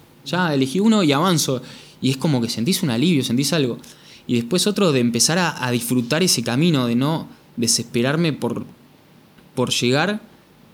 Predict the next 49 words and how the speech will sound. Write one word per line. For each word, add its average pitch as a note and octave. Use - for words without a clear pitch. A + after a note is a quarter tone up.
sino C3
medio B2+
montaña, A#2+
no C3
llegar, C#3
no, C3+
no B2+
querer E3
estar F3+
en E3+
el C#3
refugio, E3
sino B2
ir C#3
mirando C3
para A#2
arriba C3+
y A#2
viendo, A#2+
viendo C3+
el B2+
camino, C3
viendo B2+
por A#2+
lo A#2+
que A#2
está C3+
pasando D#3+
y C3+
también C#3
mirando C3+
para A#2+
atrás E3
y A#2
viendo C3
cómo C3
estas C3+
cosas C#3
que A#2
no C#3
son C#3
lineales C3+
y G#2+
que A#2
parecen B2+
que A#2+
no C3+
te C3+
llevan, C3